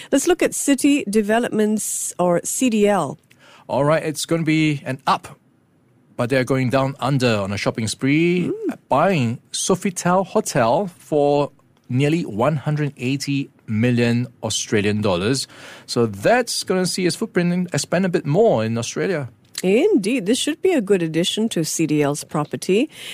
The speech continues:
Speaker 1: I'm gonna give C D L an up. And next time I check in with Jason over in Brisbane, we're gonna talk about this. Let's look at Sembcorp Industries now.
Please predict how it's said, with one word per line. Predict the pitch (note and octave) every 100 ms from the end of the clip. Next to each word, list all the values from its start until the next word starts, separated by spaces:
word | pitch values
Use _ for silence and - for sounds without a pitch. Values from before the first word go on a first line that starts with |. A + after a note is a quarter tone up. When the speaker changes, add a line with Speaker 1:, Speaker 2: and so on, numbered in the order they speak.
| -
Speaker 1:
I'm | -
gonna | G#3 B3
give | G#3 G3
C | - G3+
D | F#3 F3
L | F3+ E3+ -
an | E3+ - -
up. | F#3+ - E3+
And |
next | E3+ E3 -
time | F3+
I | E3+
check | F3 F3+ F#3+
in | E3+
with | E3 E3+
Jason | E3+ F#3+ - F#3+
over | E3+ F3+
in | E3+
Brisbane, | E3+ F#3 - - C4 C#4
we're |
gonna | F#3 E3+
talk | E3+ E3 -
about | - D3+ -
this. | D#3+ E3 - - - -
Let's | D4
look | F#4 G#4
at | C4+
Sembcorp | - C#4 D4+ C4+ B3+
Industries | A3+ A3 - - F#3+ F3 -
now. | D#3+ C#3+